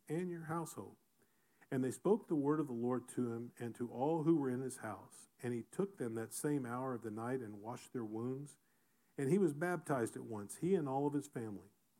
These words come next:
Then he brought them into his house and set food before them. And he rejoiced along with his entire household that he had believed in God. Man, I mean, if you look at Paul, I mean, what, what a night.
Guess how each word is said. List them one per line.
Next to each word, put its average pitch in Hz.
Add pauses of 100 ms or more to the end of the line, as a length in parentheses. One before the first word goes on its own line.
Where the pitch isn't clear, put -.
(440)
Then 196
he 156
brought 143
them 127
into 143
his 156
house 120
and 117
set 117 (120)
food 156
before 131
them. 107
And 117
he 139
rejoiced 139
along 120
with 107
his 113
entire 143
household 104 (720)
that 127 (120)
he 156
had 139
believed 113
in 110
God. 104 (1600)
Man, 165
I -
mean, 135 (320)
if -
you 208
look 160
at 120
Paul, 127
I 123
mean, 110 (260)
what, 147 (640)
what 151
a 120
night. 107